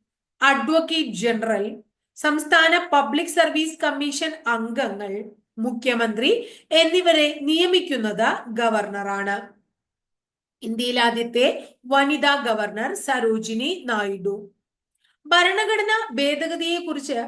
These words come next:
പ്രതിപാദിക്കുന്ന വകുപ്പ് ഏതാണ്? ആർട്ടിക്കിൾ മുന്നൂറ്റി അറുപത്തി എട്ട്. ഭരണഘടനാ ഭേദഗതി എന്ന ആശയം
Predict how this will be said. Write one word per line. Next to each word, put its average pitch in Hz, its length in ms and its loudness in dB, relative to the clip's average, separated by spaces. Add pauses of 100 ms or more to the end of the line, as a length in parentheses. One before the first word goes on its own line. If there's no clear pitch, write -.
(140)
പ്രതിപാദിക്കുന്ന 285 880 -2
വകുപ്പ് 269 800 2
ഏതാണ്? 202 680 -2
ആർട്ടിക്കിൾ 233 640 -2 (240)
മുന്നൂറ്റി 311 680 -4
അറുപത്തി 233 680 0
എട്ട്. 208 420 -4 (840)
ഭരണഘടനാ 302 640 6
ഭേദഗതി 247 800 2
എന്ന 254 160 -2
ആശയം 254 680 2